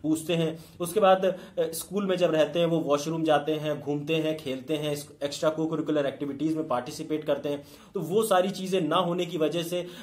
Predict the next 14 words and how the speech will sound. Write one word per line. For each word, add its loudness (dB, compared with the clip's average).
बच्चे 2
काफी -4
ज्यादा 4
एक -4
तरीके 0
के -2
stress -2
में -2
और 4
frustration -2
में 0
आ 4
रहे 2
हैं। -8